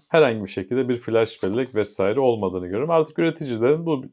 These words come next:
cihazların kutularına mutlaka flash bellek bence koyması gerekiyor. En azından sürücüler o flash belleğin içinde olursa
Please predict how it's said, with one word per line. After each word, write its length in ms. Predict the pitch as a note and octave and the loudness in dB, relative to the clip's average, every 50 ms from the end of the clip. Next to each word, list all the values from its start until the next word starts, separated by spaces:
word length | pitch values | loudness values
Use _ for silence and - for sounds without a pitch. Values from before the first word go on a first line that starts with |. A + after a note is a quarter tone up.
| _ _ | _ _
cihazların 460 | - D3 C#3+ B2 A2 G2+ G#2+ A2+ A#2+ A#2 | 4 6 6 6 6 4 2 0 -2 -2
kutularına 460 | - - - A2+ G2+ G2+ A2 C3+ D#3 | -8 -10 -6 -4 -2 -2 -2 -2 -4
mutlaka 520 | D#3 D3 - _ - G2 F#2+ - D3 D3 | -6 -8 -6 _ -4 -4 -2 0 0 0
flash 420 | D3 - - B2 A#2 G#2+ - - - | 0 0 2 2 2 2 2 -2 -4
bellek 320 | F#2+ G#2 C3 C#3+ C#3 - | -2 0 0 -2 -2 -2
bence 280 | G#2 G2+ G2 G#2 C3+ D3 | -2 -2 -2 -2 -2 -2
koyması 560 | D3 - B2 G#2+ G#2 G#2 G2+ G2 - - G#2 | 0 2 2 2 2 0 -4 -4 -6 -6 -6
gerekiyor. 440 | F#2+ F#2 F2 F2 E2 - - C#3 A#2+ | -6 -4 -4 -6 -6 -4 -2 -2 0
En 60 | G2 | 0
azından 220 | F#2 F#2 B2+ C#3+ | 0 0 -2 -4
sürücüler 520 | C3+ - - - B2 G#2+ G2 F#2 G#2+ C3+ C3+ | -4 -4 -4 -4 -4 -2 -4 -4 -2 -2 -2
o 80 | B2+ | -2
flash 440 | - - - G#2 G#2 G2+ - - - | -4 -2 -2 -2 -2 -2 -4 -8 -8
belleğin 200 | F#2+ F#2 F#2+ G2 | -8 -6 -6 -8
içinde 340 | G2 - - A#2 G2+ G2+ A#2+ | -10 -8 -8 -8 -6 -2 0
olursa 640 | A#2+ A2+ G2 F#2 F#2 - - D3 D#3+ F3+ F#3+ - | 0 0 0 -2 -4 -2 2 2 2 2 0 -10